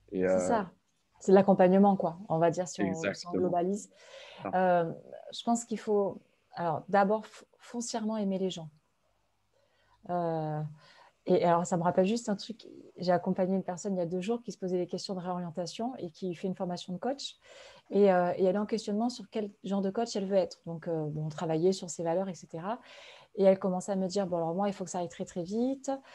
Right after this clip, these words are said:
Speaker 2: Euh, moi, il faut que la personne, elle me raconte rapidement son histoire et pas trop longtemps parce que, parce que du coup, euh, je pense que je vais vite m'ennuyer ou vouloir proposer des solutions parce que j'ai plein de trucs qui percutent dans ma tête et je vais,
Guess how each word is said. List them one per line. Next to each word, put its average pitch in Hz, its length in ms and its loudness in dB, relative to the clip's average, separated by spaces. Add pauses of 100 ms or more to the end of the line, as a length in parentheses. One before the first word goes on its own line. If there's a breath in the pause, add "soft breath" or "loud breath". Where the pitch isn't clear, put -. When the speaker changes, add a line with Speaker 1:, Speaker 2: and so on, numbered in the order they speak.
(340 loud breath)
Speaker 2:
Euh, 196 60 -6
moi, 202 140 2
il 214 60 0
faut 202 100 -6
que 196 80 -4
la 185 80 0
personne, 196 340 -2
elle 190 80 2
me 180 60 0
raconte 175 320 -4
rapidement 190 360 -2
son 190 220 -6
histoire 214 300 0
et 196 60 2
pas 196 120 -2
trop - 160 -6
longtemps 185 320 -4
parce 170 200 -10
que, 170 240 -4 (500 loud breath)
parce 190 180 -6
que 202 220 0 (240 soft breath)
du 202 160 -4
coup, 240 280 8
euh, 196 220 10
je 185 120 -2
pense 220 180 2
que 202 100 0
je 185 60 4
vais 180 100 4
vite 214 220 -2
m'ennuyer 208 480 8
ou 208 40 6
vouloir 190 220 4
proposer 202 340 6
des 190 80 8
solutions 190 440 2
parce 202 180 -2
que - 80 -2
j'ai 175 140 0
plein 233 180 2
de 226 60 4
trucs 233 180 -2
qui - 80 -6
percutent 202 320 0
dans 190 80 4
ma 185 140 4
tête 208 260 2
et 196 60 4
je 170 100 -2
vais, 180 120 -2